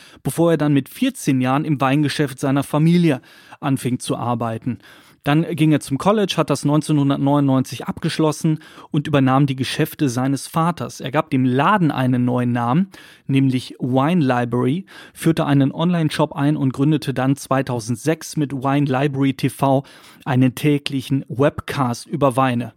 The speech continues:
Ist heute noch online, geht auf YouTube, schaut euch die erste Folge Wine Library T V an. Wahnsinnig witzig, wie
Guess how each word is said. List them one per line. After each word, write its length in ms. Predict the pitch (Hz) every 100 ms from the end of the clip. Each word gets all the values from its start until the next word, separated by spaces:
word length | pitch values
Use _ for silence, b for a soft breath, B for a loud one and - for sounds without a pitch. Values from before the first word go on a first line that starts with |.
| _
Ist 140 | 139 -
heute 240 | 160 185
noch 160 | 175 -
online, 400 | 160 156 147 143
geht 160 | 151
auf 160 | 156 135
YouTube, 460 | 151 160 151 147 - B B B B
schaut 260 | - 143
euch 160 | 151 143
die 120 | 143
erste 280 | 131 139 143
Folge 320 | - 135 127
Wine 320 | 120 135 160
Library 440 | 139 135 143 135 135
T 200 | - 120
V 240 | 127 139
an. 240 | 131 131 127 B B B -
Wahnsinnig 560 | 135 127 139 127 127
witzig, 400 | 127 127 135 123
wie 200 | 120 127